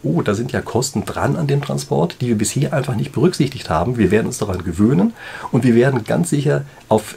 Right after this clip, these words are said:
die ein oder andere Art und Weise diese Kosten, die wir hier haben, stärker mit einpreisen als in der Vergangenheit. Und das ist immer etwas Gutes, wenn externe Effekte auf einmal mit eingepreist werden und eben dafür sorgen, dass hier nicht künstlich eine Sache für denjenigen, der es verursacht, verbilligt wird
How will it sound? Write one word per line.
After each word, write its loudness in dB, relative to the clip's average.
die -2
ein 4
oder 2
andere -2
Art -4
und -4
Weise -4
diese 2
Kosten, -2
die -2
wir 0
hier -2
haben, 0
stärker -2
mit -4
einpreisen -2
als -10
in -8
der -6
Vergangenheit. -2
Und -4
das -4
ist -4
immer 6
etwas -6
Gutes, -2
wenn -4
externe 0
Effekte -4
auf 0
einmal 2
mit 0
eingepreist -2
werden 0
und -4
eben -2
dafür -2
sorgen, -2
dass -2
hier 0
nicht 0
künstlich 0
eine 2
Sache 2
für 0
denjenigen, 2
der -4
es -8
verursacht, -2
verbilligt 0
wird -2